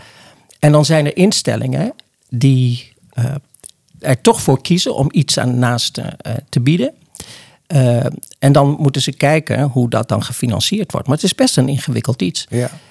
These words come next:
Speaker 2: Maar
Speaker 1: Eh,
Speaker 2: eigenlijk, Bonnie, is het toch, hè, ik mag mezelf familiecounselor noemen, dus ik doe eigenlijk voornamelijk alleen maar, eigenlijk moet ik zeggen,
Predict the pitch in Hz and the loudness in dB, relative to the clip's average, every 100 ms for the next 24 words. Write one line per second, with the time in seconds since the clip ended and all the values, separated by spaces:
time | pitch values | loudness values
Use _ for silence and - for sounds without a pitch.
0 | _ _ _ _ - 147 139 208 - 160 | _ _ _ _ 0 2 2 -2 -6 -8
1 | - - 143 139 - 143 139 - 139 - | -6 -2 0 0 -4 -4 -4 -2 -2 -2
2 | 139 - 135 - - - - - _ 110 | -2 -2 -4 -4 -8 -8 -10 -20 _ -2
3 | 120 - 110 95 98 - 131 160 185 - | -2 -2 -4 -2 -2 2 4 2 0 -2
4 | 156 156 156 147 156 127 120 120 113 123 | -2 -2 -2 -2 0 -2 -2 -2 -2 -2
5 | 123 104 - 110 131 156 117 - 95 120 | -4 -4 -2 0 0 -2 -4 -2 0 2
6 | 160 127 98 123 - 82 104 104 - 101 | 2 2 -2 -4 -6 -6 -8 -8 -8 -8
7 | - 98 113 | -8 -6 -6